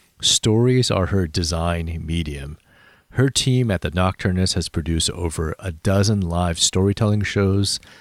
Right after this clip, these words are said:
three seasons of a podcast, and two audio diary series. I asked Emily how we can become better storytellers,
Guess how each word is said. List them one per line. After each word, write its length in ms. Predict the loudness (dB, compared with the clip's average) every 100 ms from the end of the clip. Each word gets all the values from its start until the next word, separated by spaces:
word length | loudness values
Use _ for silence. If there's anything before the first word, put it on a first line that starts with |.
| -20 _ -2
three 260 | 4 4
seasons 480 | 4 4 2 2 0
of 80 | -2
a 80 | -4
podcast, 720 | -2 -2 -2 -2 -2 -2 -4
and 140 | -4 -2
two 260 | 0 0 0
audio 520 | -2 0 0 0 -2 _
diary 400 | -6 -4 -4 -6
series. 640 | -6 -8 -12 -10 -6 -6 -8 _ -20 -20 _ _ -20 -2
I 120 | 2
asked 180 | 2 2
Emily 320 | 0 2 2
how 300 | 2 2 2
we 240 | 0 0 0
can 140 | 0
become 320 | -2 -2 -2
better 260 | -2 -4 -4
storytellers, 1040 | -4 0 0 2 0 0 2 0 0 -4